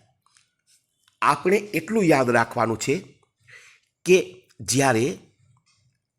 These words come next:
એ વ્યક્તિ મંત્રી બને ત્યારે બી, સી અને ડીમાંથી કોઈ પણ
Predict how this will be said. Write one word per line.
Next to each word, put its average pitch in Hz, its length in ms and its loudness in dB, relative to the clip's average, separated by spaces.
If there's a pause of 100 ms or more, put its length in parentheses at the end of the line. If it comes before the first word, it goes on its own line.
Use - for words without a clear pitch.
(1160)
એ 208 180 8
વ્યક્તિ 170 420 2
મંત્રી 127 340 -2
બને 107 480 -4 (280)
ત્યારે 123 540 -2
બી, 156 340 -2
સી 151 320 2
અને 131 180 0
ડીમાંથી 117 460 -4
કોઈ 120 240 0
પણ 123 220 -2